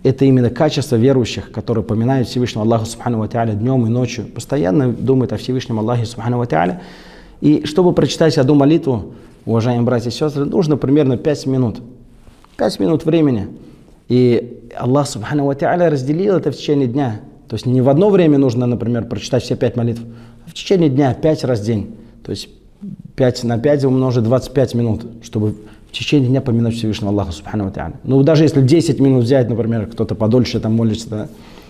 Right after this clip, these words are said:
тогда это будет час времени, даже возьмем час времени, на протяжении дня нужно вернуть Аллаху, субхану ва тааля.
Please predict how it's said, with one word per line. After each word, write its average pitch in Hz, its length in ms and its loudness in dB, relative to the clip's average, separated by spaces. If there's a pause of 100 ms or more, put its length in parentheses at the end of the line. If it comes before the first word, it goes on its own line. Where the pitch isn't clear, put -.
(160)
тогда - 220 0
это 147 180 2
будет 135 300 2
час - 300 0
времени, 131 420 2
даже 110 240 -2
возьмем 113 220 0
час - 320 0
времени, 165 540 0 (400)
на 110 60 -8
протяжении 135 460 2
дня 147 400 0
нужно 135 360 0
вернуть 135 460 2
Аллаху, 120 360 0
субхану 107 340 -6
ва 98 80 -4
тааля. 90 300 -8